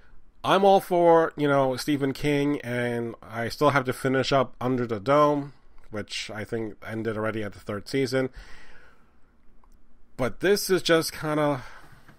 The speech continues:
I don't know. I don't know what to make of it. So I will have to ask my wife,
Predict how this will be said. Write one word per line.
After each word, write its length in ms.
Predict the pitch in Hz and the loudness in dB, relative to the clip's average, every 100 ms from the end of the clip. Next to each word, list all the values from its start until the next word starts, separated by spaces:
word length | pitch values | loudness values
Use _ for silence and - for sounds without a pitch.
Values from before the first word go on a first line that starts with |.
| _ _ - - - - - - - - - - | _ _ -20 -20 -20 -20 -20 -20 -20 -20 -20 -6
I 180 | 117 147 | 0 2
don't 180 | 175 175 | 4 4
know. 260 | 175 139 - | 4 2 2
I 160 | 135 | 2
don't 180 | 170 170 | 4 4
know 120 | 170 | 4
what 320 | 156 120 135 | 2 2 -2
to 100 | - | -2
make 260 | 131 135 - | -4 -4 -6
of 220 | 120 120 90 | -6 -6 -6
it. 120 | 73 - - - - - | -12 -12 -16 -18 -20 -14
So 460 | - 131 127 120 - - | -2 2 2 0 -6 -8
I 140 | 110 117 | -6 -4
will 240 | 113 147 | 0 0
have 200 | 139 135 | 0 0
to 120 | 135 | 0
ask 360 | 117 117 120 - | -2 -2 -4 -6
my 180 | 113 110 | -4 -2
wife, 420 | 107 120 127 | 0 0 0